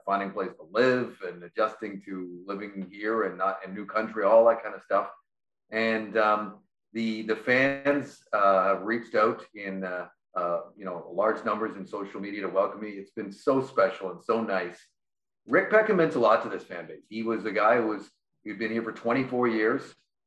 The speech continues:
He's going into the Hockey Hall of Fame, uh, rightfully so. He's been pretty much the only voice they've ever had as a franchise. And, uh, he's been a, a pro. You know, he's widely respected around the league for his work, as you said, uh, in your intro there. So,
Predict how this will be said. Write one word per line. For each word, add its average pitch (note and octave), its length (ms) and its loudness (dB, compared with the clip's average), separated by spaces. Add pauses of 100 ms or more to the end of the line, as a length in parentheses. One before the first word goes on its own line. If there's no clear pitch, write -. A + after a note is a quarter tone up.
(220)
He's G#2+ 140 -12
going B2 240 2
into A#2 100 2
the G2+ 60 0
Hockey A#2 280 4
Hall A2 260 4
of - 80 -12
Fame, G#2+ 360 -6 (480)
uh, F2+ 120 -2
rightfully G#2 440 -2
so. G#2+ 480 0
He's G2 200 -10
been G2 240 -10
pretty F#3 340 -6
much C3+ 240 2
the G#2+ 120 -8
only A2 220 -2
voice G2 320 -8
they've F#2+ 140 -8
ever F#2 360 -4
had A#2 260 4
as G2 100 -4
a F#2+ 60 -8
franchise. C3+ 500 -2 (640)
And, G#2 380 -4
uh, G2 340 2
he's G#2 220 -10
been G#2 300 -4
a, G2 100 0
a G2 160 0
pro. - 440 4
You F#2+ 100 -10
know, F#2+ 80 -4
he's F#2+ 200 -8 (360)
widely B2 400 4
respected G2 520 -2
around F2+ 240 -4
the F2 80 -12
league F#2 320 -10
for F2+ 140 -8
his E2+ 120 -16
work, F#2+ 320 -8 (260)
as F#2 120 -12
you G#2+ 120 -12
said, F#2+ 380 -2
uh, F2+ 180 -4
in F#2+ 160 -10
your F#2 160 -6
intro G#2 320 -6
there. F#2 320 -6 (260)
So, B2+ 580 4